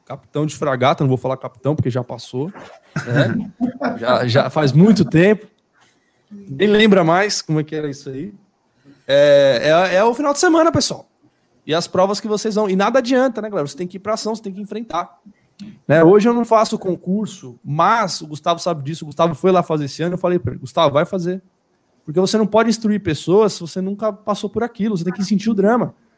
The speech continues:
O ano passado, eu, eu tenho hoje, vou fazer vinte e sete anos esse ano. O ano passado, com vinte e seis, eu fiz a prova da Epicar, cara.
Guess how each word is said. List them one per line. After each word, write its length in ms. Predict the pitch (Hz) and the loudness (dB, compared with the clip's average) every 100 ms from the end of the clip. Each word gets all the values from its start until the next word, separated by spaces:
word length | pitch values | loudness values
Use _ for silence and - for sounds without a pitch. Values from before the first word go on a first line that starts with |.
| _ _ _ | _ _ _
O 120 | 160 | 2
ano 140 | 202 240 | 2 2
passado, 480 | 220 233 208 208 196 | -2 -2 0 4 4
eu, 160 | 208 - | 4 0
eu 140 | 170 | -4
tenho 200 | 143 190 | -2 0
hoje, 240 | 190 190 190 | 2 2 -2
vou 100 | 180 | -6
fazer 200 | 190 180 | -6 -4
vinte 160 | 208 | -4
e 40 | - | -4
sete 340 | 214 202 - | -4 -2 0
anos 180 | 190 175 | 0 0
esse 220 | 156 - | -4 -2
ano. 220 | 147 139 | -2 0
O 60 | 156 | 0
ano 120 | 202 | -2
passado, 400 | 202 190 196 196 | -4 -4 -4 -6
com 160 | - 175 | -6 -8
vinte 220 | 180 226 | -6 -8
e 20 | |
seis, 560 | - - 220 175 - - _ _ - | -6 0 0 -2 -10 -16 _ _ -6
eu 80 | 143 | -4
fiz 180 | 190 | -2
a 60 | 202 | -2
prova 240 | - 202 | 0 -2
da 80 | 202 | -2
Epicar, 540 | 208 233 - 156 202 - | -6 -10 -2 0 0 -2
cara. 200 | - | -10